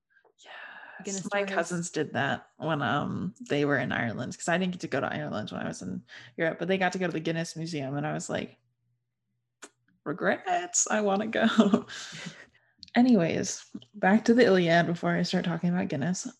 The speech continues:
Speaker 1: Um, <laughs> so it sounds like they're trying to go the champion route again, but Hector is like,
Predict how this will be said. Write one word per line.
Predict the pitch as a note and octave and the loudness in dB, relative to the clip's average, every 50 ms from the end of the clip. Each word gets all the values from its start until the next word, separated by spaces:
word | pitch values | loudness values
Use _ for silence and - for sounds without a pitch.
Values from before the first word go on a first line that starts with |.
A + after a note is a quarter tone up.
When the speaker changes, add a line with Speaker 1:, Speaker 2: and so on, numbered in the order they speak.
| - | -2
Speaker 1:
Um, | - F#3 F3+ - - - - - - - - - - - _ _ _ _ _ - | 0 0 0 0 -2 -2 -4 -6 -6 -8 -8 -10 -12 -14 _ _ _ _ _ -12
<laughs> | - - - - A#3 - - - - - - - - - - - - - - - - | -10 -4 2 2 2 2 2 -4 -8 -16 -16 -14 -14 -14 -14 -16 -16 -18 -16 -10 -6
so | - - A#3 A3 A3 G#3+ G#3+ G#3+ G#3+ G#3+ - - - - | 2 6 8 8 10 10 8 8 6 4 2 -2 -6 -2
it | - G#3+ G#3+ | -2 -2 0
sounds | - G#3 G3+ G#3+ - | 0 0 0 0 0
like | B3 B3+ | 0 0
they're | C4+ C#4 | 2 0
trying | B3 A3+ G#3+ G#3 | 2 4 4 6
to | G#3 G#3+ | 6 4
go | G#3 G3 F#3 F#3 F#3 F3+ | 6 6 6 6 6 6
the | F3+ F#3+ | 6 4
champion | F#3+ - - F3 C#3+ E3+ E3+ D#3 D#3+ E3 E3+ | 4 4 4 4 4 4 2 2 0 2 4
route | E3 D#3+ D3+ - - | 4 4 4 4 4
again, | E3 F3 E3 E3 E3+ F3 E3+ F3 - - | 4 6 6 6 6 6 4 4 2 2
but | F#3+ F3 | 2 2
Hector | - - - F#3+ - - - G3+ G3+ G3 G3 - | 2 2 -2 -4 -2 2 4 4 4 4 4 2
is | - G#3 G3+ G3 - | 4 2 2 2 2
like, | F#3+ F3+ F3 F3+ - | 2 2 2 0 -2